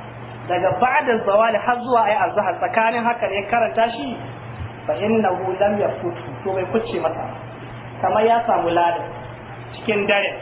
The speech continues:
Aw ko ko cewa ka annahu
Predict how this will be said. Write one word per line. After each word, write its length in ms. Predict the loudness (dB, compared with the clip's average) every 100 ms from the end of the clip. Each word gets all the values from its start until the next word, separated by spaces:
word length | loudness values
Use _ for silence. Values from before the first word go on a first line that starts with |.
| -12 -14 -14 -14 -16 -14 -14 -14 -2
Aw 340 | 2 4 2
ko 200 | 4 2
ko 160 | 4 2
cewa 340 | 2 4 4 4 0
ka 140 | 0 4
annahu 400 | 2 2 2 2